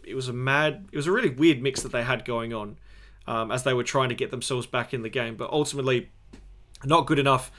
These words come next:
uh, to, to find that, um, you know, those goals back. Um, but look, they, they had their moments. They had more shots on target. They were, they were very much in the game. They just couldn't put away those chances. So, uh, as we mentioned there at Hanover,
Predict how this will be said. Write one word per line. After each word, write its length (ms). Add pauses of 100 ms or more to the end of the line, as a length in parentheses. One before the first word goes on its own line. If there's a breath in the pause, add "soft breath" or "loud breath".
(380 loud breath)
uh, 260
to, 160
to 140
find 540
that, 280
um, 360
you 80
know, 80
those 180
goals 320
back. 380 (180)
Um, 420 (140)
but 260
look, 220 (180)
they, 160
they 160
had 220
their 140
moments. 340
They 80
had 120
more 120
shots 240
on 80
target. 320
They 140
were, 220 (680 soft breath)
they 60
were 60
very 240
much 280
in 160
the 60
game. 300
They 100
just 220
couldn't 280
put 140
away 260
those 180
chances. 540
So, 300 (440 soft breath)
uh, 200 (400)
as 120
we 80
mentioned 280
there 100
at 60
Hanover, 500